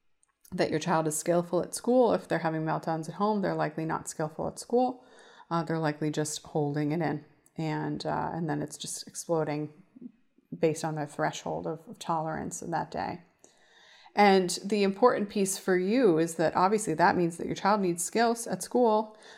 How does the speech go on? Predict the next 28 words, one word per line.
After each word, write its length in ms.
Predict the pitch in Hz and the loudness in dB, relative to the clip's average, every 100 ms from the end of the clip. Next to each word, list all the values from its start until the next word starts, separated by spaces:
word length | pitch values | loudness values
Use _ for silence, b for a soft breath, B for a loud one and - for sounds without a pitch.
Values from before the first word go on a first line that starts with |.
| B | B
but 140 | 202 | 4
they're 80 | 208 | 6
not 240 | 214 208 208 | 6 4 2
gonna 180 | 214 | 0
be 200 | 196 196 | 2 2
able 160 | 185 180 | 2 2
to 100 | 175 | 2
demonstrate 480 | 180 190 196 190 180 | 2 2 0 -2 0
those 180 | 175 175 | -2 0
consistently 800 | 175 175 175 - 190 220 233 254 | -4 -2 -4 -2 -4 0 0 2
with 280 | 185 202 | 2 2
or 80 | 202 | 2
without 340 | 190 190 196 196 | 2 2 2 0
support, 460 | 175 180 180 - | -2 2 2 0
depending 360 | 175 175 160 160 | -2 -2 -2 -2
on 140 | 160 | -4
the, 260 | 160 160 - | -2 -4 -2
um, 220 | 160 160 | -2 -2
setting 280 | - 175 165 | -2 0 0
in 120 | 160 | -4
the 60 | 160 | -8
school 440 | - 175 175 170 | -4 0 2 2
or, 220 | 151 160 | 0 0
or 40 | 151 | -4
the 60 | |
professionals 540 | 151 160 175 165 170 160 | -6 -6 -6 -6 -6 -6
involved, 500 | 156 156 156 180 190 | -4 -2 0 -2 -2
or, 260 | 156 151 | -4 -4